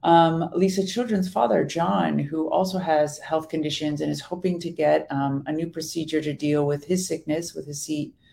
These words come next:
C O P D, Lord. Uh, we lift up John to you and,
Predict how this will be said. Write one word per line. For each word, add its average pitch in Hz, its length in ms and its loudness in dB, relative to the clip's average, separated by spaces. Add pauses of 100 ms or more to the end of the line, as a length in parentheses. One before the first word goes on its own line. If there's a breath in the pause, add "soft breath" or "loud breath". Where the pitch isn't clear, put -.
(340 soft breath)
C 208 240 8
O 180 100 12
P 175 160 0
D, 175 220 6
Lord. 156 380 6
Uh, 147 260 6
we 160 80 2
lift 180 220 -2
up 185 100 -2
John 165 360 0
to 170 140 -6
you 170 320 4
and, 156 320 0